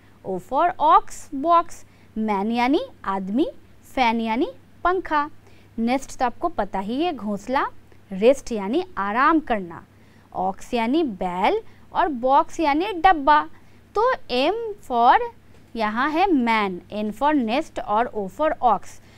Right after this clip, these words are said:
और उसके साथ ही एक एक राइमिंग वर्ड्स भी लिखे हुए हैं। तो आइए इसे राइमिंग करके पढ़ते हैं। मैन, फैन, नेस्ट, रेस्ट, ऑक्स, बॉक्स, है ना? मज़ा आया ना राइमिंग वर्ड पढ़ने में?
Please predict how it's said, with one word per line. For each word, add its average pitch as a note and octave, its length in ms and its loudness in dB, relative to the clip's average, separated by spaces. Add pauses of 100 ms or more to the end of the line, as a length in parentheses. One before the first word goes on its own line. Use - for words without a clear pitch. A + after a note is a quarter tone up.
(120)
और D#4+ 140 2
उसके G#4+ 260 -4
साथ G3+ 340 -4
ही F#4+ 200 -4
एक G#3+ 220 -4
एक E4+ 120 -4
राइमिंग A3+ 480 -2
वर्ड्स A3 300 2
भी A3 80 -4
लिखे G3 260 -6
हुए F3+ 160 -10
हैं। F3 160 -10
तो D#4+ 80 2
आइए D4 240 4
इसे F4+ 240 0
राइमिंग A3+ 400 -4
करके C#4 280 -4
पढ़ते G#3 440 -8
हैं। E4+ 220 -2 (420)
मैन, A#3+ 680 0
फैन, A#3 520 -2 (200)
नेस्ट, A#3+ 640 -4
रेस्ट, A#3+ 580 0 (220)
ऑक्स, B3 600 4
बॉक्स, A#3+ 600 2 (440)
है A#3 100 0
ना? D#4+ 120 2 (140)
मज़ा A#3+ 280 2
आया D4 160 4
ना A4 160 4
राइमिंग C4 380 0
वर्ड C4 220 0
पढ़ने A#3 320 -2
में? F4 180 2